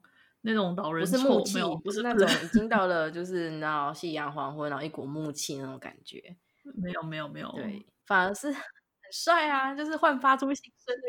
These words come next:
Speaker 2: 感觉，我不知道该怎么讲啦，反正主角很帅。<laughs>
Speaker 1: 嗯，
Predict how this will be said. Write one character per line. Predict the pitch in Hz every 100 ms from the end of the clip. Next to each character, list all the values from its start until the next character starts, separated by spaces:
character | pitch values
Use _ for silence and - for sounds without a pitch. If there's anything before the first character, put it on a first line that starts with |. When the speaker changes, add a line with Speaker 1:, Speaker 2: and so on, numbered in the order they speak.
| 240
Speaker 2:
感 | 208
觉， | 202
我 | 196
不 |
知 | 269
道 |
该 | 294
怎 | 262
么 | 226
讲 | 226 240 202 208
啦， | 208
反 | 208
正 | 254 262
主 | 208
角 | 214 180
很 | 143
帅。 | - 180 160 - _ - - -
<laughs> | 349 359
Speaker 1:
嗯， | 220 190 - 104